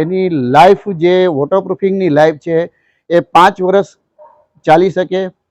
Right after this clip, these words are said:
મેક્સિમમમાં મેક્સિમમ સાતથી આઠ વર્ષ ચાલી શકે, એથી વધુ વોટરપ્રૂફિંગની લાઈફ ચાલી ન શકે. એની પાછળનું રીઝન એટલું જ કે વોટરપ્રૂફિંગ કમ્પ્લીટ કરાવ્યા પછી વોટરપ્રૂફિંગને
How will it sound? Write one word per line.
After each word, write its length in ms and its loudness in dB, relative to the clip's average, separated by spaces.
મેક્સિમમમાં 720 0
મેક્સિમમ 480 -4
સાતથી 420 -6
આઠ 140 0
વર્ષ 300 -2
ચાલી 260 -2
શકે, 220 -8
એથી 240 -4
વધુ 240 0
વોટરપ્રૂફિંગની 840 -4
લાઈફ 260 -4
ચાલી 260 -2
ન 120 -4
શકે. 280 -6
એની 240 0
પાછળનું 440 2
રીઝન 340 0
એટલું 380 0
જ 40 -18
કે 160 6
વોટરપ્રૂફિંગ 800 2
કમ્પ્લીટ 460 0
કરાવ્યા 540 2
પછી 340 -4
વોટરપ્રૂફિંગને 1000 2